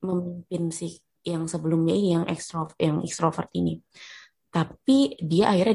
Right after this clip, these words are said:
dikasih kesempatan nih sama pelatihnya kayak, "Ya udah deh, terserah kamu, pakai cara kamu, mau gimana juga, eh, kamu mim-, kamu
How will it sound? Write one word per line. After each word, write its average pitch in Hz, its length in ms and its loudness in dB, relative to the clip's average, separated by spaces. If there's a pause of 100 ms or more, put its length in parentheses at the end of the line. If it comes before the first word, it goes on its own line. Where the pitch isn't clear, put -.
dikasih 175 280 -2
kesempatan 180 400 -2
nih 180 80 -2
sama 175 180 -2
pelatihnya 170 420 -2
kayak, 160 200 -2 (120)
"Ya 175 100 6
udah 185 160 6
deh, 202 160 6
terserah 175 380 -4
kamu, 180 280 2 (680)
pakai 190 300 0
cara 190 220 0
kamu, 185 280 2 (140)
mau 190 180 -2
gimana 165 320 0
juga, 165 420 0
eh, 151 340 -6 (100)
kamu 170 180 0 (160)
mim-, 175 260 4
kamu 165 240 0